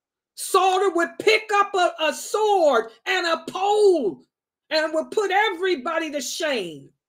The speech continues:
That hadith is Bukhari. I don't know where y'all get this stuff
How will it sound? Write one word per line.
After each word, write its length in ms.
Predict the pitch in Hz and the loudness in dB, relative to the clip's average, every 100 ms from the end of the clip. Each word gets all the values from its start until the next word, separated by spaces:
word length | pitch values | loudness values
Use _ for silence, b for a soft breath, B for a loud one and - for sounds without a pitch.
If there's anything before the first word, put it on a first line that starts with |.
| _ _ _ | _ _ _
That 160 | 269 302 | -4 -2
hadith 500 | 311 277 - 311 254 | -4 -6 -4 -4 -6
is 140 | 262 | -10
Bukhari. 760 | 190 320 254 370 359 330 247 190 - _ _ _ | -6 -6 -4 -4 2 2 2 0 -8 _ _ _
I 60 | 302 | -6
don't 180 | 359 370 | -4 -2
know 200 | 349 269 | -2 -2
where 240 | 320 381 | -4 0
y'all 320 | 359 339 277 | 2 2 -2
get 240 | 170 349 381 - | -2 -2 -2 -4
this 200 | 302 - | -8 -8
stuff 360 | - 330 - | -4 -4 -4